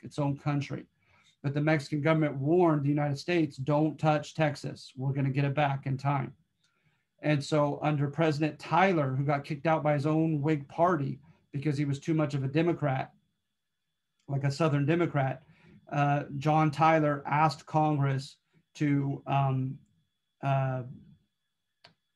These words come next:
ass-, what, what's the word? Annex, basically. There's a, there's a more official word, uh, that's eluding me right now,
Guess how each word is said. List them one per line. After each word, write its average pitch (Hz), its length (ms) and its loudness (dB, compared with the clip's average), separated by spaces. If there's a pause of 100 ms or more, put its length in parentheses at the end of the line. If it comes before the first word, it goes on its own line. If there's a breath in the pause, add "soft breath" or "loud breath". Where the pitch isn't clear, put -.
(220)
ass-, 143 300 -4 (280)
what, 156 260 -4
what's 156 200 -2
the 160 60 -4
word? 151 260 2
Annex, 160 520 2
basically. 156 460 -2
There's 147 200 0
a, 147 60 2
there's 139 360 -4
a 151 60 -2
more 160 180 2
official 143 360 -2
word, 139 420 -2 (420 loud breath)
uh, 147 180 0
that's 139 220 0
eluding 147 380 0
me 143 100 4
right 139 220 0
now, 139 320 0